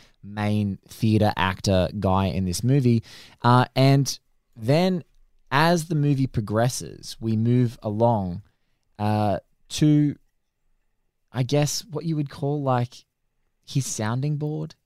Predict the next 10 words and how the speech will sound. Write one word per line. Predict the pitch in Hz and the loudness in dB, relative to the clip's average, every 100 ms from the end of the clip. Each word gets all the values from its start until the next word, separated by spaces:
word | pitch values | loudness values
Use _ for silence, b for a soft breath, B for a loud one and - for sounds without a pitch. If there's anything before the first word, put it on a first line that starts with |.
| _ | _
his | 120 117 113 - - - _ - | -4 -2 -2 -6 -12 -18 _ -8
incredible, | 117 - - 113 120 117 120 113 110 b b b b - | -8 -8 -4 0 0 0 -2 -4 -6 b b b b -8
uh, | 101 98 92 90 76 - _ _ _ _ _ _ _ | -4 -4 -6 -10 -14 -20 _ _ _ _ _ _ _
his | - 180 | -8 -8
incredible | 202 185 220 226 240 | -6 -8 -8 -8 -14
quiet, | - 165 151 160 175 175 - _ _ _ _ 117 | -8 0 4 4 4 2 -4 _ _ _ _ -4
diminutive | 139 143 143 156 160 151 147 131 | 0 2 2 4 4 4 2 -2
driver | 113 113 107 135 147 147 | -2 2 4 4 4 2
that | 139 117 | 0 -2
becomes | 123 - 120 120 113 | -6 -6 -6 -6 -8